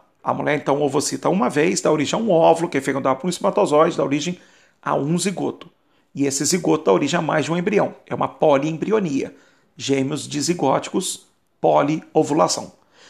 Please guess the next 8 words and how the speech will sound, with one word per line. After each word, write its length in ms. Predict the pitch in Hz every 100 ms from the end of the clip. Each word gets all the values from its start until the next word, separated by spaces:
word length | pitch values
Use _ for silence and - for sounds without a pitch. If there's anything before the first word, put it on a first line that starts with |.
| _ -
Então, 260 | 185 294
pode 340 | - - 240 247
acontecer 340 | 269 339 -
casos 420 | - 208 196 208
também 440 | - 240 175 160 196
diferenciados. 920 | 214 269 311 240 392 208 180 127 - - - - _
Por 120 | 156
exemplo, 540 | 156 165 185 - 127